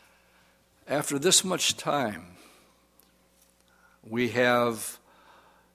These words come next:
Jerusalem with the last king. Solomon would have been,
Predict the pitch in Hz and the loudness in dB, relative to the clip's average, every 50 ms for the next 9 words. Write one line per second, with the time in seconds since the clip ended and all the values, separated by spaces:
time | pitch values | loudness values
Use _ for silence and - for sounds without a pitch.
0 | _ _ _ - _ - 123 110 123 127 135 156 151 - - - 156 156 151 131 | _ _ _ -20 _ -18 -10 -2 0 2 4 4 4 4 2 2 0 0 0 -2
1 | 110 - 123 110 117 120 120 131 143 - - - - - - 147 139 147 156 180 | -2 -4 -4 -4 0 2 2 4 4 2 0 -2 -4 -4 -2 0 0 0 0 -2
2 | 208 214 - - _ _ _ _ _ _ _ _ - - - - - - - _ | -8 -10 -10 -16 _ _ _ _ _ _ _ _ -20 -18 -18 -18 -20 -20 -20 _
3 | _ _ _ - - - - 139 127 131 135 135 135 139 139 135 127 123 117 117 | _ _ _ -10 -4 -2 2 4 4 4 4 4 4 2 2 2 2 4 4 2
4 | 107 95 113 117 117 113 113 117 113 110 98 | 2 4 4 6 6 6 4 2 -2 -4 -8